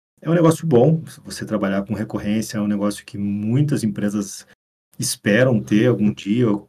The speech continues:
que gostariam de ter. Até por conta disso, muita gente acaba se aventurando no, de outros setores, acaba querendo entrar no mercado de software, porque realmente é um negócio bom, não precisa de,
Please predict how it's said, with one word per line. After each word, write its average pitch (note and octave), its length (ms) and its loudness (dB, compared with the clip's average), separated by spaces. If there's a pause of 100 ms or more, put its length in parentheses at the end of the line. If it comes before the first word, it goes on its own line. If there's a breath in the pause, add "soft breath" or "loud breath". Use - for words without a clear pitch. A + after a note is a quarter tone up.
que G#2+ 200 -6
gostariam A2+ 600 -2
de A2 120 -2
ter. B2 320 -2 (520 loud breath)
Até G2+ 220 0
por A#2+ 180 0
conta A#2+ 280 2
disso, G#2 320 -2
muita A2+ 240 2
gente G#2 240 0
acaba G2+ 260 -2
se - 100 -10
aventurando G#2+ 720 0
no, G2+ 340 -2 (420)
de G#2+ 120 -6
outros B2 160 -4
setores, G#2 340 -4
acaba G#2 300 -4
querendo G#2 300 -2
entrar G#2+ 200 -2
no G#2+ 200 -2
mercado G#2+ 440 -8
de - 60 -18
software, G#2 400 -6
porque B2 240 -4
realmente C#3 320 0
é - 20 2
um G3 60 4
negócio F3+ 260 2
bom, B2 220 6
não F#2+ 120 -4
precisa G2+ 200 -6
de, - 160 -10